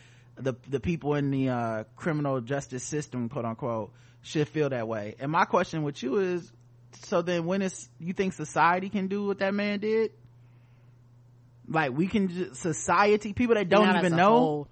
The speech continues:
Speaker 2: Mm-mm.
Speaker 1: can be like, "Yeah, you know what? We're, we not, we don't see this man as a person that needs to be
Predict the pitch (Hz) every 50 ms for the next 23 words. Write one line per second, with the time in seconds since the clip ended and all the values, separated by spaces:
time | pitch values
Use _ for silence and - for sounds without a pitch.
0 | - - 151 139 143 143 143 135 - _ - - 196 190 180 202 196 202 196 190
1 | 185 185 175 156 135 160 220 262 262 254 247 247 233 226 233 226 226 220 226 220
2 | 226 226 226 214 185 - - 156 160 165 175 190 202 202 202 202 196 175 147 139
3 | 160 175 190 196 196 196 180 180 165 127 143 160 170 180 185 185 170 170 - -
4 | 165 165 156 156 147 147 147 143 139 139 135 131 127 131 127 - - 123 123 -
5 | 131 123 123 123 123 123 120 113 117 113 110 117 113 113 113 110 110